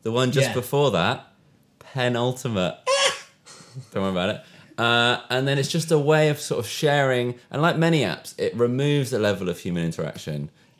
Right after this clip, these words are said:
Speaker 1: in order to bring us closer.
Speaker 2: Wow.
Speaker 1: And this
Speaker 2: I
Speaker 1: would
Speaker 2: love
Speaker 1: have
Speaker 2: it.
Speaker 1: really helped out my life recently.
Speaker 2: Can I, can I add, like, a, a, like, I, I just love it. I'm just straight away saying I love it.
Speaker 1: Thank you.
Speaker 2: Um, but can I add sort of an,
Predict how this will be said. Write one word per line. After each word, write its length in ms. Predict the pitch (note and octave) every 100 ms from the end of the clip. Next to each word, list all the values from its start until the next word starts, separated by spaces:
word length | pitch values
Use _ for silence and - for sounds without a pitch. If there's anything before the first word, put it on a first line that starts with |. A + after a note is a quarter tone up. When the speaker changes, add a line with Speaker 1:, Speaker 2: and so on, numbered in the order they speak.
| _
Speaker 1:
in 140 | F#2
order 180 | F2+ E2+
to 120 | E2
bring 200 | E2+ F#2 E2
us 100 | -
closer. 420 | F2 E2+ - D#2 - -
Speaker 2:
Wow. 460 | A#2 A2+ A2 G2+ G#2 _ _ _ _ -
Speaker 1:
And 220 | F2+ F#2
this 200 | G2 -
Speaker 2:
I 40 | A#2
Speaker 1:
would 80 |
Speaker 2:
love 80 | A2+
Speaker 1:
have 160 | G#2 G2+
Speaker 2:
it. 20 |
Speaker 1:
really 200 | A2+ G#2
helped 280 | G#2 G2 -
out 120 | F#2+
my 160 | F2+ F#2
life 220 | E2+ E2
recently. 400 | D#2+ - - - - - - _ _ _
Speaker 2:
Can 140 | D#3
I, 240 | D3 D#3 -
can 120 | -
I 140 | D#3+ E3
add, 420 | - D#3+ D#3+ D#3
like, 220 | D3+ C#3+
a, 440 | C#3+ C3+ C3 B2 - - _ _ _
a, 80 | B2
like, 260 | B2 G#2+ - _
I, 160 | C#3+ C#3 -
I 140 | A#2+
just 240 | A2 - -
love 180 | G#2+ -
it. 120 | - -
I'm 100 | A#2
just 140 | G#2+
straight 200 | - A2+
away 160 | G#2 G#2
saying 240 | G2+ G#2
I 40 | G#2
love 220 | G#2 F#2+
it. 80 | G2+
Speaker 1:
Thank 220 | G2+ G2+
you. 160 | F#2 A2+ -
Speaker 2:
Um, 400 | A#2+ A#2+ A#2 -
but 160 | B2+ A2
can 120 | C3
I 320 | B2 B2 A#2+ -
add 340 | C3 B2+ G#2+
sort 180 | - B2+
of 60 | A#2+
an, 180 | A#2+